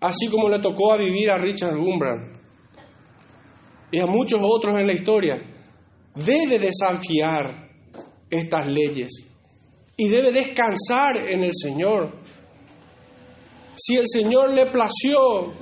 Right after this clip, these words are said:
sacarte victorioso, con vida de allí, gloria a Dios. Y si decidió sellar tu obediencia con tu muerte, gloria a Dios también por ello.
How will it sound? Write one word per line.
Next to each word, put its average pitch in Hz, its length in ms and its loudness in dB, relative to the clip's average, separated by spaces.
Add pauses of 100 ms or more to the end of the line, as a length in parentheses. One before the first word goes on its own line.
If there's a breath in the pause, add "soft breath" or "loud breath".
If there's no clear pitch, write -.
sacarte 233 680 0
victorioso, 233 880 0
con 220 240 4
vida 262 400 2
de 226 100 0
allí, 233 320 -2 (140)
gloria 240 420 2
a - 20 0
Dios. 143 340 0 (540 loud breath)
Y 208 100 -2
si 202 160 -2
decidió 220 800 2
sellar 202 960 0
tu 220 160 0
obediencia 214 680 0
con 220 160 -2
tu 254 120 -2
muerte, 226 460 -2
gloria 226 500 2
a 175 40 -2
Dios 190 300 -4
también 160 400 -4
por 147 160 -2
ello. 180 300 -2